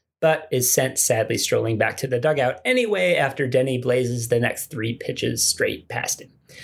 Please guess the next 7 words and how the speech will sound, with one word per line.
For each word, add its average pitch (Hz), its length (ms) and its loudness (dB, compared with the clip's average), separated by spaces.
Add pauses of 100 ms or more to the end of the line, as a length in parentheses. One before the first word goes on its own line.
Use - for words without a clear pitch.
(300)
And 120 320 0
in 139 180 0
steps - 380 0
second 117 260 0
baseman 139 420 0 (300)
Julian 131 360 0
Javier, 127 540 0